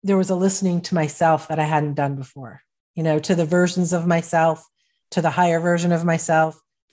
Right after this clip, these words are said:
to all the guides and, and goddesses and all the things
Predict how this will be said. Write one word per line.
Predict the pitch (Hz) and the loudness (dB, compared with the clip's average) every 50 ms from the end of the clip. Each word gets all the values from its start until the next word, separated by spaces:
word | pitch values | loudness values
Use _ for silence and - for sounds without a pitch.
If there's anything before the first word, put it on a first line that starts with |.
| _ | _
to | - 190 | -10 -6
all | - 185 180 185 185 | -2 2 2 2 2
the | 185 175 | 0 -2
guides | 170 180 175 175 175 170 165 170 | 0 0 2 2 0 -2 -4 -8
and, | 160 160 156 156 156 160 - _ _ _ _ _ _ _ _ _ _ _ _ _ _ | -10 -8 -10 -10 -12 -14 -20 _ _ _ _ _ _ _ _ _ _ _ _ _ _
and | - 180 160 160 156 | -10 -8 -8 -8 -4
goddesses | 160 190 180 180 175 180 180 - 185 175 165 | 0 2 2 2 2 0 -2 -6 -6 -4 0
and | 170 | 2
all | 170 170 170 | 2 2 2
the | 156 165 | 0 -2
things | 160 - - 185 180 180 175 175 170 170 - - - | -4 0 0 2 2 2 0 0 -2 -4 -8 -16 -20